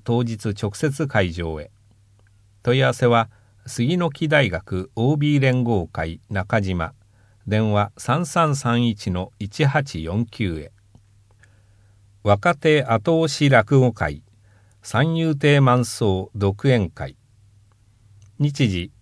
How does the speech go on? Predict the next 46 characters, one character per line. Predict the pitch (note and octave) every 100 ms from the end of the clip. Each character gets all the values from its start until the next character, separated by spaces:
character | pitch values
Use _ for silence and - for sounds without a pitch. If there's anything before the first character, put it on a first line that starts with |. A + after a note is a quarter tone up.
| _
二 | D3 F3+
十 | E3+ D#3+ C#3+
二 | D3
年 | C3+ F#2+ G2+
一 | G#2 G2 D3+
月 | D3+ C#3+ C3
十 | C3+
六 | C#3+ C#3 C3+
日 | B2 - G#2+
土 | G#2+
曜 | G#2 F#2+ E2+ -
午 | A2+ D3
後 | B2+ G2
二 | A2 F#2+
時。 | D#2+ - _ _ _ _ _ _
場 | A2+ G#2
所、 | B2+ A#2 - -
勤 | C3+ E3 E3
労 | D#3+ D3
福 | C#3+ C#3+
祉 | C#3
会 | - F#2+
館。 | - D2 D#2+ _ _ _ _ _ _ _ -
定 | C3+ D3
員 | C#3 B2 -
七 | A2 A2+ D3+
十 | D3 D#3 G2+
名、 | D#2+ D2+ - _
先 | - A2+ A#2+
着 | A#2+ G#2 F#2+
順。 | F2 D#2 - _ _ _ _ _ _ _ _
参 | - D3+
加 | D#3+
費 | C#3 A#2
は | F#2+ G2+ -
八 | G#2 G2+ _
百 | C#3+ C#3 A2
円。 | D2 - _ _ _ _ _
ペ | - C3
ア | E3+
券 | - B2+ F#2
は | G#2 -
千 | - G#2 A#2+
五 | A#2
百 | G#2 G2+ -
円。 | D2+